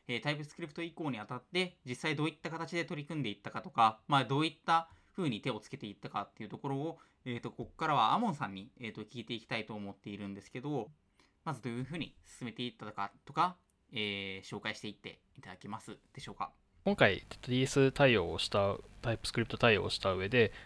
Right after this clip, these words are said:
Speaker 2: まあ、結構、えっと、いろんなことをやってきたかなと思うんですけど、と、まあ、メインにちょっと考えていたのは、まあ、結構今回ってその先ほども話してたように、まあ、リフの対応だったりとか、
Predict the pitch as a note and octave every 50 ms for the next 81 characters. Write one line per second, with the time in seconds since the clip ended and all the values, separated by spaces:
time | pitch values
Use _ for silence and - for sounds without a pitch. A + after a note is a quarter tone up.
0 | - - - E3+ D3+ - - F#3+ - - F#2 F2 G2 - - G#2+ G2+ G#2 A2+ B2+
1 | C#3+ D3 D3+ D#3 D3+ - D#3+ - D3+ A2 F2 - - - - - - - - -
2 | - - - - F#2+ F#2 F2+ - - - - - - G#2+ G#2 G2 E2 E2 F2 -
3 | - - G2 G2+ A2 G2+ - - - - - - - - - - - - - -
4 | - - - A2+ G2+ G2 F#2+ F#2+ F#2 F#2 - - - - - - - - - -
5 | - C3 - G3+ A3+ A#3+ G3+ C3 F#2+ F#2+ - - - B2 - G#2+ - - - -
6 | B2+ B2 B2 A2+ - G2+ F#2+ - - G2 G2 F#2 F#2 F#2 - - - - - G#3
7 | A3 - C#3 - - D#3 C#3 - - - - F2+ - - - G2+ G2 - A2+ -
8 | A#2+ A#2 A2+ G#2+ G#2+ G#2+ A2 A#2+ - - A#2+ A#2 - - G#2 - F#2 F2+ F2+ F2+
9 | F#2 F2 G#2 A2 G2+ - G#2+ A#2 A2+ - - A#2+ A2+ A2 - A#2+ A2+ A2+ A2 A2
10 | A2+ A#2+ - - F#2 F#2 - G2 - - F#2 F2+